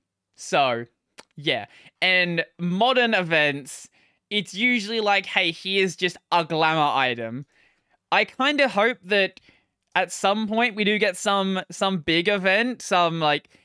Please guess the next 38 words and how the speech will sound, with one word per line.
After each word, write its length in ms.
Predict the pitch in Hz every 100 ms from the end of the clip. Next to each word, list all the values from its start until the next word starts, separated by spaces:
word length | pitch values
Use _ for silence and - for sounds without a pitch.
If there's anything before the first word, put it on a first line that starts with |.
| _ _ _ _ _
you 80 | 170
know, 320 | 160 156 160 -
I 100 | 175
don't 100 | 175
know, 80 | 165
s-, 200 | 165 -
give 260 | 180 202
us, 280 | 208 - - _ -
give 120 | 196
us 80 | 202
some 140 | 208
emotes 580 | 190 160 170 190 - -
or 140 | 156
something. 560 | - - 180 196 208 208
Like, 200 | 202 - - _
hey, 300 | 202 120 147 -
as 140 | 226
I 60 | 202
said, 340 | - - - _ _ -
I 120 | 196
do 200 | 196 262
like 280 | 254 233 233
the 60 | 226
crown, 540 | - 170 156 147 147 _ _ _
and 460 | - 170 160 160 151 165
these, 460 | 160 190 196 - -
like, 180 | 202 190
these 340 | 208 190 170 -
event 260 | 185 233
items 400 | 175 170 170 165
can 380 | - 160 156 151
generally 720 | 135 170 180 180 175 165 160
be, 360 | 151 156 147 139
uh, 440 | 131 127 127 123 - _ _ _
can 140 | 202 196
generally 380 | 233 240 226 214
be 160 | 196
dyed. 580 | 151 143 123 90 107